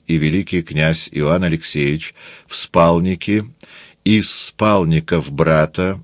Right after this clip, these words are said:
своего государева столника и ближнего человека Ивана Иванова, сына Головина. Того ж году июня в четырнадцатый день указал великий государь-царь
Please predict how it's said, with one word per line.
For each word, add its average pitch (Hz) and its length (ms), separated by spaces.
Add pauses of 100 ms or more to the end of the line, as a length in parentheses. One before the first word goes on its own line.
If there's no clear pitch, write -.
своего 90 640
государева 78 720
столника 78 920 (380)
и 78 140
ближнего 71 560
человека 76 800 (400)
Ивана 104 720
Иванова, 76 600
сына 80 600
Головина. 69 640 (2000)
Того 113 260
ж 123 80
году 139 400
июня 113 540
в - 80
четырнадцатый 101 680
день 131 320 (680)
указал 87 540
великий 123 420
государь-царь 101 920